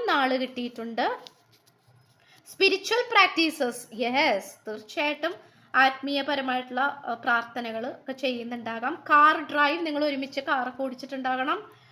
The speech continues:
സൺസെറ്റ്, സൂര്യാസ്തമയം കണ്ടിട്ടുണ്ടാകണം ഒരുമിച്ച്. വിശാഖം നാള്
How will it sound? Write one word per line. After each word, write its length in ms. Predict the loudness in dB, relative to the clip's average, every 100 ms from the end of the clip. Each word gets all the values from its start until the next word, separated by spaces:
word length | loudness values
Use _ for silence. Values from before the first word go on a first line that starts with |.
| _ _ -4
സൺസെറ്റ്, 800 | 2 4 2 0 4 4 2 -10 -16 _ _
സൂര്യാസ്തമയം 880 | -8 -6 -2 -2 -2 -4 -2 -2 -2
കണ്ടിട്ടുണ്ടാകണം 800 | -2 -2 -6 -2 2 2 0 -4
ഒരുമിച്ച്. 400 | -6 -8 -8 -10 -10 -16 _ _ -6
വിശാഖം 680 | 0 6 6 6 4 0
നാള് 360 | 0 0 0 0